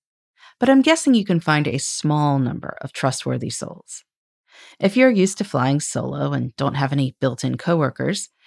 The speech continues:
think about your professional network and try to find one or two people in your field that you'd like to get to know better. This could be a junior person you'd like to serve as a mentor for, a more senior person whose career you'd like to copy,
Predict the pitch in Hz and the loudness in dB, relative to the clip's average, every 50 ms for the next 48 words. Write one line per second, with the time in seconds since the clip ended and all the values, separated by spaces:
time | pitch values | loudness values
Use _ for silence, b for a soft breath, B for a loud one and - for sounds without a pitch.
0 | b b b _ 311 339 359 370 320 311 277 - - 240 247 - - 220 - 170 | b b b _ 0 0 0 2 2 2 2 2 2 -2 -2 -2 -4 -4 0 0
1 | 156 160 - - 190 180 165 143 - - - - - - _ _ _ _ _ _ | 0 0 0 0 2 2 2 0 -2 -4 -8 -12 -12 -12 _ _ _ _ _ _
2 | _ _ - 226 233 - 339 359 370 349 - 294 269 269 247 202 147 143 156 180 | _ _ -4 -2 0 2 2 2 2 0 0 2 2 2 2 2 2 2 2 2
3 | 190 190 - - 208 196 - - 147 - 151 143 143 143 151 147 - - - - | 2 0 -2 -4 -4 -4 -4 -8 -6 -4 -2 -2 0 0 -2 -4 -6 -10 -10 -8
4 | - - - _ - 95 - - 123 - - 156 156 - - 170 170 165 - 196 | -8 -10 -12 _ -8 -6 -4 -4 -4 -2 -2 -4 -4 -4 -4 -4 -4 -2 0 0
5 | 196 196 202 202 247 262 240 - 110 - _ _ _ _ _ _ _ _ b b | 0 0 0 -2 -4 -6 -6 -8 -10 -12 _ _ _ _ _ _ _ _ b b
6 | b b b _ 151 139 - - - 143 135 135 127 123 - - - _ - - | b b b _ -6 -6 -6 -6 -10 -6 -2 -2 -2 -2 -4 -8 -10 _ -2 0
7 | 147 165 180 180 - - 196 190 - - 214 208 202 175 143 123 - 123 123 - | 2 2 2 0 0 0 -2 -2 0 -2 -2 -2 -2 -2 -4 -4 -6 -6 -6 -6
8 | - - - - 139 139 139 135 139 - 123 - 104 117 131 139 160 - 190 180 | -8 -12 -6 -4 -2 -2 -2 -2 -4 -8 -8 -6 -4 -4 -2 -4 -4 -4 -6 -8
9 | - - 202 202 208 208 - _ _ _ b b b b b b b b - 269 | -4 -4 -4 -4 -4 -6 -10 _ _ _ b b b b b b b b 2 4
10 | 277 311 311 302 - 330 339 330 262 165 - - 131 - - - - - - 139 | 4 4 4 2 0 0 2 2 2 0 -2 -4 -6 -6 -4 -6 -4 -6 -4 -2
11 | 165 156 - - - - 160 165 170 175 175 165 170 170 - 165 165 143 - - | -2 -4 -4 -4 -2 0 2 2 2 2 0 0 -2 -2 -2 -4 -4 -4 -4 -8
12 | - 208 - 214 269 277 - - - - | -12 -8 -6 -6 -6 -6 -8 -12 -12 -12